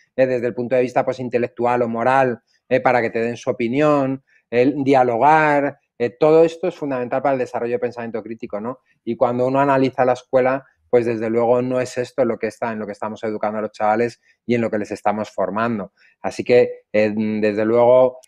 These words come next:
el tener pensamiento crítico cuando los críos van a tener un acceso a la información como jamás en la historia se ha producido, ¿no?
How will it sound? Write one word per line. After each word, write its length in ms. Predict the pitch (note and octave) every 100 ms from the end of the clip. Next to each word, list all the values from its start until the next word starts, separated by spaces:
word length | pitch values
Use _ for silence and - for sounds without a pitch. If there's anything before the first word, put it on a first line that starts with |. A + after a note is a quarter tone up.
| _
el 380 | A2 A2+ A2 G2+
tener 260 | A#2 B2+
pensamiento 400 | B2 B2+ C3+ B2+
crítico 680 | A#2+ C3+ C3+ A#2 A2+ G#2 - _ _
cuando 360 | A#2+ A#2 A2+
los 200 | A2 G#2
críos 320 | - A#2+ B2+ A#2
van 180 | A#2+ B2
a 80 |
tener 180 | B2 B2+
un 80 | B2+
acceso 440 | A#2 - D#3 -
a 40 | D3
la 60 |
información 600 | B2+ A#2 A2+ A2 - C3 B2
como 380 | A#2+ A#2 A#2 -
jamás 420 | A#2+ A#2 D3+ E3+
en 120 | C#3
la 60 | A2+
historia 360 | - B2+ A#2+
se 80 | G#2+
ha 80 | G#2+
producido, 520 | A2 G#2 - C3+ G#2+
¿no? 240 | G2+ C#3